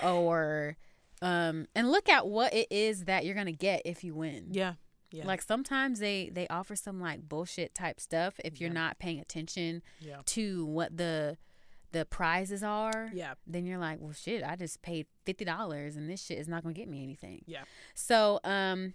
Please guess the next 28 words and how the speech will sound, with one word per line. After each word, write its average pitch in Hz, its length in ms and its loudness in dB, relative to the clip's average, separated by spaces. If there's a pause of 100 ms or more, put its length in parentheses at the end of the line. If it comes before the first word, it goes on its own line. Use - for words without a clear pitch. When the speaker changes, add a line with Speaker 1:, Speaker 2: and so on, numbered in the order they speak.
(120)
Speaker 1:
that's 254 180 2
why 247 100 4
it's 220 100 0
important 185 360 -2
to - 80 -4
know 180 340 2
which 160 640 -4
contests 220 640 -2 (160)
are 170 640 4 (100)
worth 160 540 -2
entering. 156 400 -6
So 160 100 -6
that's 160 160 -2
what 175 80 -6
we're 165 60 -2
gonna 165 140 0
get 160 180 -2
Speaker 2:
Mm-hmm. - 80 -2
Speaker 1:
into 254 160 -8
now 226 480 0
Speaker 2:
Mm-hmm. 185 260 -4 (1040)
Speaker 1:
with 208 380 0
these 185 380 -2
little 185 380 -4
screenwriting 190 760 -6
contests. - 800 -12
Speaker 2:
Mm-hmm. 196 320 -2
Speaker 1:
Um, 156 640 -4